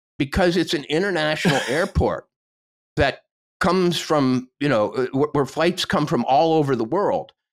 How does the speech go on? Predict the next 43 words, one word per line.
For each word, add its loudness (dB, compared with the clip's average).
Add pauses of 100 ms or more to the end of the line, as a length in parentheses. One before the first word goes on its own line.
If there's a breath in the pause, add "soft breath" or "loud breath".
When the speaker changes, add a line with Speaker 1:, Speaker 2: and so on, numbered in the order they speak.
(160)
Speaker 1:
And -2
people 0
are 4
leaving 0
bright 0
and 0
early 2
in -2
the -2
morning -2
from, -6
I 0
don't 0
know, 0 (100)
wherever, -4 (200)
the -4
Middle -2
East -4
or -14
New -4
Zealand. -2
I, -2
I, -2 (180)
I, -8 (280)
time -2
zones -6 (520)
confuse 0
me. -6 (500)
But -4
they 0
all 2
seem -2
to 0
land 2
at -4
J 0
F 0
K -2
at -2
twelve 0
fifteen 0
A 0
M. -4